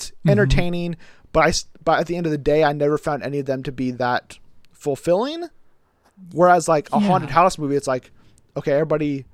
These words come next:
Speaker 2: like, whether you're voting to make it through and you get, you,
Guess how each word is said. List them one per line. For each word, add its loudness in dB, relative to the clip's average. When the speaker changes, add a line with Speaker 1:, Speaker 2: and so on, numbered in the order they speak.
Speaker 2:
like, -8
whether 0
you're 4
voting 2
to -2
make 0
it -10
through 0
and -4
you -6
get, -4
you, -2